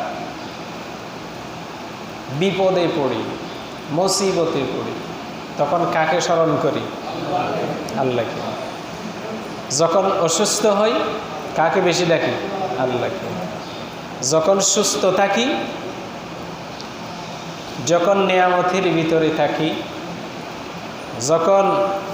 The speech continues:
ভালোভাবে দিন কাটে, তখন আল্লাহর শুকরিয়া আদায়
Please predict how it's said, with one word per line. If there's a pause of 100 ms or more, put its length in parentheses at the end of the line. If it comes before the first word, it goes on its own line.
(420)
ভালোভাবে
দিন
কাটে, (1160)
তখন (100)
আল্লাহর
শুকরিয়া
আদায়